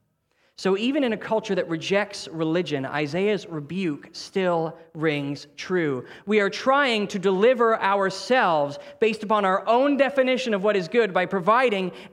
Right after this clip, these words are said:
endless chores of meaningless labor,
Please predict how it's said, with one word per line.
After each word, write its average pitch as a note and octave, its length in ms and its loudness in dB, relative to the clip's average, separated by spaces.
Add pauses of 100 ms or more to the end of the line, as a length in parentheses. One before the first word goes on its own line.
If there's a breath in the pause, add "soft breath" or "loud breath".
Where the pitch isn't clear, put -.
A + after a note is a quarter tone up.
endless C4+ 520 2 (120)
chores A#3+ 560 2
of G3+ 180 0
meaningless B3+ 720 2
labor, G#3+ 640 0